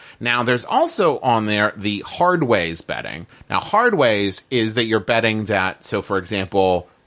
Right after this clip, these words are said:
a four and a four will come up, a two and a two will come up, uh, uh, you know, a five and a five. You're betting that a ten will be made because you get doubles, an eight will be made because you get doubles, a two will be made because you get doubles.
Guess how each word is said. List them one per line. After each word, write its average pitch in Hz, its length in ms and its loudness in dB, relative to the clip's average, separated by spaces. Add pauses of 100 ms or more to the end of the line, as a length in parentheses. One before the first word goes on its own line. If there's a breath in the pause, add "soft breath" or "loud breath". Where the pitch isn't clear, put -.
a - 60 -6
four 123 320 4
and 113 80 4
a 107 40 0
four 117 380 2
will 90 140 -2
come 69 240 -8
up, - 280 -12
a - 100 -12
two 113 300 0
and 95 80 0
a 90 60 -4
two 107 380 0
will 92 120 -2
come 64 360 -12
up, - 280 -14 (500 soft breath)
uh, 92 640 2 (240)
uh, 78 240 -6 (260)
you 110 120 -2
know, 95 180 -2
a 95 300 -4 (340)
five 107 400 0
and 95 60 -4
a 92 40 -6
five. - 520 -4
You're 110 160 -6
betting 127 420 0
that 107 280 0
a 110 60 -4
ten 147 440 0
will 135 100 4
be 117 140 0
made 107 460 0 (640 soft breath)
because 107 320 0
you 95 60 -4
get 92 160 -4
doubles, 85 380 -2
an 101 180 -12
eight 123 240 0
will 110 120 0
be 101 140 -2
made 98 260 0
because 92 260 -4
you 87 60 -6
get 80 160 -4
doubles, 73 400 -2
a 80 60 -12
two 110 320 2
will 104 100 6
be 98 140 -2
made 90 260 0
because 85 240 -6
you 85 80 -6
get 82 140 -4
doubles. - 440 -8